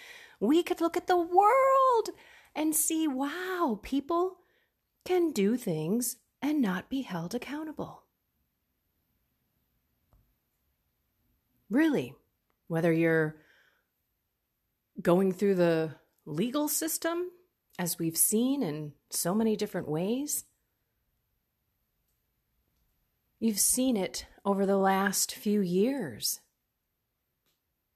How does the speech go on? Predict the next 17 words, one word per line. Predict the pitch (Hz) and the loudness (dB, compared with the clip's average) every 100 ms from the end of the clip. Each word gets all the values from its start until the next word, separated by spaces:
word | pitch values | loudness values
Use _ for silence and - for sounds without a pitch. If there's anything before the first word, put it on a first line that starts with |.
| _ _ | _ _
And | 196 202 180 | 0 0 2
that | 208 240 262 254 - _ _ _ | 0 2 0 -2 -8 _ _ _
is | 208 196 - | -2 0 0
so | - 202 226 240 - | 0 0 2 0 -2
opposite | 226 240 - 277 - 190 160 - - - _ - | -6 -6 -6 -6 -6 -8 -10 -12 -16 -16 _ -6
of | 226 202 - _ _ _ _ _ _ _ | -6 -6 -20 _ _ _ _ _ _ _
how | - 269 285 | -2 2 2
we're | 262 | 2
supposed | 240 214 214 202 - | -2 -4 -4 -4 -4
to | 180 | -6
live. | 156 - - _ _ _ _ _ _ _ _ _ _ _ _ _ _ _ _ _ _ _ _ _ _ _ _ _ _ _ _ _ _ - | -6 -10 -16 _ _ _ _ _ _ _ _ _ _ _ _ _ _ _ _ _ _ _ _ _ _ _ _ _ _ _ _ _ _ -12
So | 202 | -4
don't | 202 247 | -2 -2
you | 196 226 | -4 -6
be | 214 170 190 | -6 -6 -8
like | 185 - - - | -8 -14 -20 -20
that. | - - - | -20 -20 -20